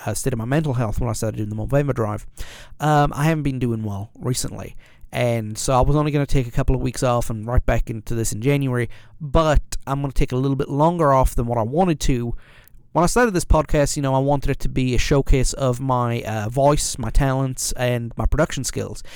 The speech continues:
And I think I've done a good job in showcasing that, but I've had so much fun doing it.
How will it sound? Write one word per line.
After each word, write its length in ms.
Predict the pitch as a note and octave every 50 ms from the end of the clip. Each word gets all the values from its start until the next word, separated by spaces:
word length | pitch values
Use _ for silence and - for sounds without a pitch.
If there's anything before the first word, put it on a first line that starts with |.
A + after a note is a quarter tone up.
| - - - - - -
And 100 | D#3 D#3
I 40 |
think 160 | D#3 - F3 E3+
I've 100 | D#3+ D3
done 120 | D#3+ C#3+
a 40 | C#3
good 180 | B2+ C#3 B2+
job 280 | B2 C#3 C3 B2 A#2+ -
in 80 | A#2+ A2+
showcasing 500 | - - F3 F3+ - D3+ C3+ - B2 A#2+
that, 160 | A#2 G#2+ -
but 60 | -
I've 80 | C3 -
had 160 | D3+ B2 -
so 240 | - - - F#3 G3
much 220 | F#3+ E3 - -
fun 260 | - - C#3 B2+ B2
doing 240 | A#2+ B2+ A#2+ A#2 A2
it. 200 | G#2 - - -